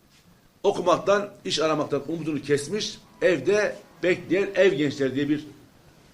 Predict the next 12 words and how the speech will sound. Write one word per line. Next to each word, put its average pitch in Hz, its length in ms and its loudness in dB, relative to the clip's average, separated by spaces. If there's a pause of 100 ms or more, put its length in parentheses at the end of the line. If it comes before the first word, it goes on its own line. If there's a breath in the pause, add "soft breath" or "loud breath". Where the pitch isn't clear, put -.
(240)
tabirimiz 170 480 2
var, 147 140 8
yeni 147 200 4
bir 127 40 -6
tabirimiz. 131 520 -2
Bir 214 80 -2
yeni 220 260 6
tabirimiz 180 440 4
daha 170 200 8
var. 190 160 4 (540)
O 147 140 0
da 185 280 2